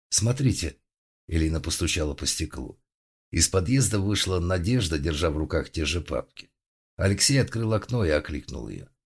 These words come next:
«Вас подвезти?» «Спасибо, не надо, мне далеко».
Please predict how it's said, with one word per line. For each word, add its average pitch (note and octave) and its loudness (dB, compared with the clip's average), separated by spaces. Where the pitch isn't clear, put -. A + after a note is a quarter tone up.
«Вас G2+ 6
подвезти?» A2 2
«Спасибо, A#2 4
не F#2 2
надо, F#2+ 0
мне D2+ -2
далеко». E2 -2